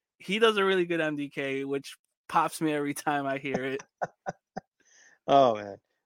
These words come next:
Speaker 2: But, <laughs> but yeah, that match, Kings, yeah, the, the match, again, I don't remember much of the match, but I remember this promo afterwards. Entertaining. It happened. Uh, so let's go from there. Next up, we have the actual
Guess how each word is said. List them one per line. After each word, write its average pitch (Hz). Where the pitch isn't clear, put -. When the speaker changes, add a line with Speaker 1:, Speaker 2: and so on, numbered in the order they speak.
Speaker 2:
But, 120
<laughs> -
but -
yeah, 151
that 180
match, 165
Kings, 139
yeah, 131
the, 160
the 165
match, 226
again, 147
I 131
don't 143
remember 123
much 123
of 123
the 120
match, 123
but 139
I -
remember 131
this 117
promo 120
afterwards. 131
Entertaining. 180
It 147
happened. 131
Uh, 113
so -
let's 156
go 202
from 202
there. 247
Next 147
up, 190
we 160
have 143
the 135
actual 165